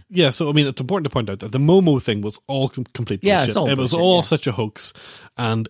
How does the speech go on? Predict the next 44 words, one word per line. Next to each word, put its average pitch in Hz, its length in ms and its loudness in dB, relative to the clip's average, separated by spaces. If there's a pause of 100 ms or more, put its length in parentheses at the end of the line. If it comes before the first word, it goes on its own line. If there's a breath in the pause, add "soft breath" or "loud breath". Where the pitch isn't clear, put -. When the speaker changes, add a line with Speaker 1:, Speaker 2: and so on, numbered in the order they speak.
(140)
Speaker 1:
if 135 180 -6
you 120 60 -2
fe-, - 240 -2
if - 140 -2
you 120 420 2
shared 185 440 4
it, 131 180 -2
I - 20 -6
mean, 123 380 0
w-, 143 280 -10
all 139 220 4
you 127 80 6
were 120 80 6
doing 107 180 2
was 107 120 -2
basically 107 260 -2
feeding 101 300 -2
into 98 220 -2
the 95 100 -2
wet 95 200 -2
dreams 98 320 0
of 92 100 -4
these 104 180 0
little 107 160 -4
ki-, 110 240 -2
these 107 220 2
little, 104 240 -4
uh, 95 160 -2 (340 loud breath)
w-, - 200 -18
teenage 110 320 0
wankers 107 80 0
on - 20 6
Speaker 2:
Four 139 140 6
channers. 147 340 2
Speaker 1:
four 117 180 4
chan, 127 300 -2 (300 loud breath)
Speaker 2:
Yeah. 117 140 -4
Speaker 1:
who 127 160 4
were 113 300 2
just - 460 -6
pissing 156 340 0
themselves 113 440 -2
laughing 117 400 -2
Speaker 2:
Yeah. 107 120 -2